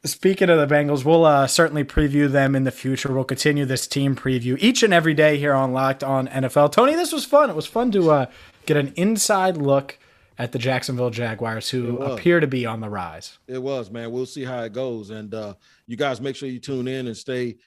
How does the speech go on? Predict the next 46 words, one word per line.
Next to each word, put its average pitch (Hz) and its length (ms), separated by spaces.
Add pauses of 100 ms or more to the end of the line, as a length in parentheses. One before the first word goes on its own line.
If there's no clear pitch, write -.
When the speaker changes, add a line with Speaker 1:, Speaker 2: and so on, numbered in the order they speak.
(120)
Speaker 2:
here 139 140
on 123 80
the 120 60
Locked 120 200
On 117 140
Podcast 113 540
Network 107 360
for 107 80
the 107 80
next, 117 260 (320)
uh, 104 200
few 190 280
weeks, 120 280
few 185 220
couple. 123 460
Uh, 101 220
you 127 140
know, 110 240
that 120 140
means 131 260
I 117 80
don't 127 160
know 131 60
if 120 100
it's 117 120
two 143 160
or 143 100
three. 110 260 (300)
It 107 100
might 143 180
be 127 80
four, 117 300
a - 20
few 175 180
couple, 127 440 (460)
uh, 104 320
where 107 260
we're 147 100
gonna, 135 300
we're 135 160
gonna 143 160
get 135 160
to 127 100
every 110 220
single 98 260
team. 82 240